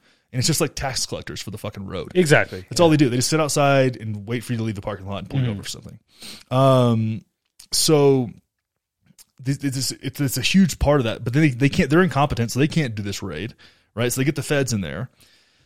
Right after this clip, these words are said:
Speaker 1: and they bust up all these meth rings, right? In a small town. As if a small town is gonna, like, stop doing meth because you get rid of everybody who sells meth, right?
Speaker 2: Yeah.
Speaker 1: So what you had was kids of these very prominent families. And my hometown in Graham is like, it's like America under, like,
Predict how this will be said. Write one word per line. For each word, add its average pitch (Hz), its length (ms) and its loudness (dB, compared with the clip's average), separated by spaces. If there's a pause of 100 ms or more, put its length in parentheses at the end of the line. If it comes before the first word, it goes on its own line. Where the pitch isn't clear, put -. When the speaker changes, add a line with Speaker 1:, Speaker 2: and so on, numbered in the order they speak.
(360)
Speaker 1:
and 147 100 0
they 165 60 6
bust 143 280 4
up 120 120 -2
all 120 80 2
these 127 140 0
meth 185 220 4
rings, 92 300 -8
right? 143 260 -4 (200)
In 120 80 -12
a 117 40 -4
small 127 260 -2
town. 156 340 -4 (500)
As 127 160 -2
if 175 260 4 (140)
a 127 60 -8
small 160 280 0
town 147 340 -2
is 117 80 -6
gonna, 131 160 -4
like, 120 160 -2
stop 110 340 -4
doing 123 220 -4
meth 127 240 -2
because 113 240 -4
you 113 240 -4 (120)
get 117 140 -6
rid 120 140 0
of 107 80 -2
everybody 104 320 -6
who 101 100 -10
sells 95 320 -8
meth, - 300 -14
right? 120 260 -2
Speaker 2:
Yeah. 113 280 -6
Speaker 1:
So 139 100 -2
what 147 160 2
you 170 60 0
had 180 240 0
was 135 180 0
kids 131 300 -2
of 117 80 0
these 117 120 -2
very 117 200 -2
prominent 113 380 -6
families. 104 300 -8
And 123 60 -6
my 165 160 2
hometown 135 420 -2
in 117 60 -4
Graham 110 280 -4
is 107 80 -6
like, 107 300 -6 (240)
it's 127 140 -4
like 156 120 0
America 135 400 0
under, 120 200 -4
like, - 240 -8